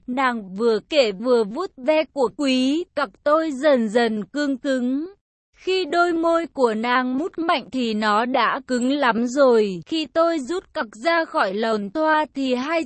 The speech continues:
chúng tôi rã rời. Trận hỗn chiến kỳ hai, vừa lâu vừa thú, miệng Thoa cứ gào lên sung sướng. Và mặc nhiên tôi biết tôi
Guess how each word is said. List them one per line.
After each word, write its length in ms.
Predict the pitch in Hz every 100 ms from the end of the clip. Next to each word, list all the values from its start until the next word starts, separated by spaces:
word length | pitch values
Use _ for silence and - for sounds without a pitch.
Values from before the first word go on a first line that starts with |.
| -
chúng 220 | 247 233
tôi 220 | 311 311
rã 300 | 254 262 175
rời. 540 | 254 302 269 226 202 160 -
Trận 200 | 285 220
hỗn 260 | 233 254 240 247
chiến 320 | - 240 233
kỳ 260 | 247 285 247
hai, 540 | 254 294 302 302 277 233
vừa 240 | 254 254
lâu 360 | 254 294 311 269
vừa 220 | 285 254
thú, 540 | 226 254 254 247 262 320
miệng 280 | 262 285 262 -
Thoa 240 | 311 311 294 -
cứ 240 | 262 262
gào 280 | 302 269 233
lên 320 | 254 302 285
sung 260 | - 311 302 -
sướng. 480 | 262 220 214 262 339 _ _ _ -
Và 340 | 220 285 262
mặc 240 | 240 247 226
nhiên 360 | 277 320 349 339
tôi 280 | 339 339 302
biết 220 | 294 370 _
tôi 220 | 330 311